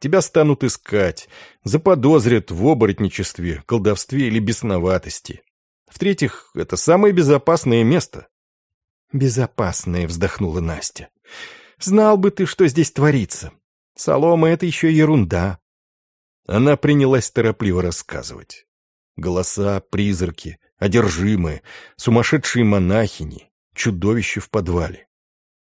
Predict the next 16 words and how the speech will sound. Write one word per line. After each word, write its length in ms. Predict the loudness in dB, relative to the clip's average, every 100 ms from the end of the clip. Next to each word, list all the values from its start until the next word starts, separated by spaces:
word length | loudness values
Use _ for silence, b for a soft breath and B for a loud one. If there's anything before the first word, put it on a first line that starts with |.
| _ _ _ _ -8
«Будь 260 | -6 -2
осторожнее, 680 | -4 0 2 4 2 2 2
Настя», 440 | 4 2 0 -2 0
внимательно 640 | 2 2 0 0 0 0
выслушав, 540 | 0 -4 -4 -6 -8
предостерег 640 | -6 -6 -6 -6 -6 -6 -4
Дан. 300 | -6 -6 -14 b b b b b b b _
«И 100 | -14
все 200 | -6 -2
же 120 | 2 4
я 140 | 2
считаю, 480 | 2 -2 2 2 2
тебе 280 | -2 0 2
надо 300 | 4 4 2
оставаться 580 | 2 0 0 -2 -4
здесь. 500 | -8 -8 -12 -14 -20